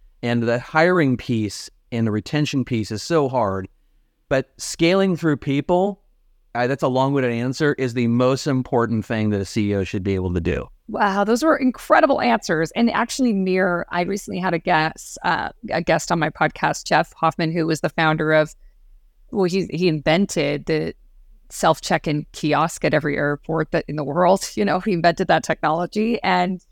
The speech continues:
Speaker 2: later,
Speaker 1: Yeah.
Speaker 2: you know, was one of the founding team members for Bookings dot com and Priceline. And he,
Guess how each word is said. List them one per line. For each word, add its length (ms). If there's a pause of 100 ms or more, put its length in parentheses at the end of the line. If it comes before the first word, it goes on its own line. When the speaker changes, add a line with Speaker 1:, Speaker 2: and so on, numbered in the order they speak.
(260)
Speaker 2:
later, 420
Speaker 1:
Yeah. 140 (120)
Speaker 2:
you 120
know, 260 (220)
was 180
one 140
of 40
the 80
founding 540 (160)
team 160
members 420
for 420
Bookings 420
dot 200
com 360
and 100
Priceline. 640 (520)
And 440 (160)
he, 600